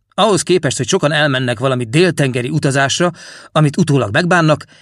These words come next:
Helennek és nekem az első hetekben minden jóban volt részünk, és igen jókat mulattunk. A T B C tesztelés úgy jött szóba, hogy egy reggel a konyhaasztalnál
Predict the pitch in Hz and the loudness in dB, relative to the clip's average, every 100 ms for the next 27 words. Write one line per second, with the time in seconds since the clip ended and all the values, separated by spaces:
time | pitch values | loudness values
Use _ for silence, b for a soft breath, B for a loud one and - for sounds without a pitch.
0 | b b - 269 165 135 120 165 214 135 | b b 0 2 2 0 -2 -4 -2 0
1 | 127 220 233 - 131 147 139 131 131 123 | -2 0 0 0 0 0 0 0 -2 2
2 | 240 320 165 135 139 127 127 123 123 113 | 4 6 4 2 2 0 0 0 -2 -2
3 | 117 110 247 233 190 - 320 151 117 123 | -4 -2 0 0 -4 -2 0 2 2 -2
4 | 110 117 120 113 101 - - - _ _ | -2 -4 -4 -6 -8 -14 -16 -20 _ _
5 | _ _ _ _ b b b _ - 160 | _ _ _ _ b b b _ -2 2
6 | 339 254 170 151 143 190 - 143 156 156 | 2 4 2 2 0 0 0 0 0 2
7 | 285 190 131 - 151 165 147 127 120 160 | 0 2 0 0 0 2 2 0 0 0
8 | 180 156 120 175 185 147 147 - 131 131 | 2 0 0 0 2 2 0 0 0 2
9 | 139 160 | 0 0